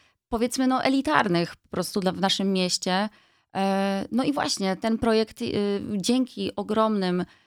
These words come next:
e, ogromnej pracy Moniki, dzięki temu, że po prostu po pierwsze jej się chciało, i, a po drugie jest też niesamowicie charyzmatyczną osobą, która po prostu zjednuje sobie ludzi,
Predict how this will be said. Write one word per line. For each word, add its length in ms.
e, 320
ogromnej 460
pracy 380
Moniki, 600
dzięki 400
temu, 320
że 400
po 80
prostu 420
po 160
pierwsze 340
jej 120
się 140
chciało, 640
i, 340
a 80
po 140
drugie 440
jest 200
też 140
niesamowicie 560
charyzmatyczną 800
osobą, 360
która 200
po 100
prostu 280
zjednuje 420
sobie 280
ludzi, 480